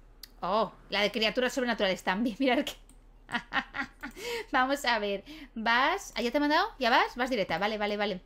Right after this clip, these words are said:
Ahora, ahora miro esa cosa, tiene pinta de ser gracioso. Vamos a ver, vender. Las uvas no, las manzanas tampoco. Las semillas tampoco, puedo vender el atún y nada más. Vale, tengo que ir a la librería que está al lado. Vamos a vender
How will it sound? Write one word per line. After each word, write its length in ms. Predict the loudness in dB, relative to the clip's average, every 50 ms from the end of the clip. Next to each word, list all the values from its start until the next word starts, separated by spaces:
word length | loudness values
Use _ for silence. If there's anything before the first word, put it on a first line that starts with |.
| -16 -18 -6
Ahora, 180 | -4 -2 -2 0
ahora 220 | -2 -2 -2 0
miro 200 | -2 -2 -2 -4
esa 200 | -4 -4 -8 -8
cosa, 340 | -10 -10 -10 -10 -12 -12 -14 -12
tiene 200 | -12 -10 -10 -10
pinta 240 | -10 -10 -6 -4 -4
de 80 | -6 -6
ser 200 | -6 -8 -8 -6
gracioso. 480 | -6 -8 -8 -8 -10 -10 -10 -10 -8
Vamos 320 | -6 -4 -4 -4 -6 -8 -8
a 40 | -8
ver, 180 | -6 -6 -6
vender. 540 | -2 -2 -2 -2 -2 -4 -4 -4 -4 -6 -8 -12 -18 -20 -20 -20 -20 -20 -20 -20 -20 -20 -20 -20 -20 -14 -2
Las 200 | 0 0 2 2
uvas 260 | 2 2 2 2 2 0
no, 160 | 0 2 2
las 200 | 2 2 2 0
manzanas 520 | -4 -4 -2 -2 -2 0 0 -2 -4 -2
tampoco. 760 | -2 -2 -2 -2 -4 -6 -4 -2 -2 -2 -2 -2 -6 -8 -6 -8 -10 -12 -14 -20 -20 -20 -20 -20 -20 -20 -20 -20 -20 -20 -20 -14 -8
Las 240 | -6 -4 -4 -4 -4
semillas 520 | -6 -6 -6 -6 -4 -4 -2 -2 -4 -4 -4
tampoco, 360 | -6 -6 -6 -4 -6 -4 -2
puedo 140 | -2 -2 0
vender 240 | -2 -2 -2 -2
el 120 | -2 0 -2
atún 420 | -2 -4 -4 -6 -4 -2 -2 -2
y 80 | -2 -2
nada 240 | -2 -2 -2 -2 -2
más. 380 | -2 -4 -4 -6 -6 -10 -6 -4
Vale, 220 | -4 -4 -2 -4
tengo 240 | -4 -6 -6 -6 -6
que 80 | -4
ir 60 | -4 -2
a 60 | 0
la 120 | 0 -2
librería 400 | -2 -2 -4 -4 -4 -4 -4 -6
que 80 | -6 -8
está 220 | -10 -8 -8 -6
al 140 | -6 -4 -6
lado. 160 | -6 -6 -6
Vamos 260 | -6 -8 -8 -8 -8
a 40 | -8
vender 320 | -8 -6 -6 -6 -8 -8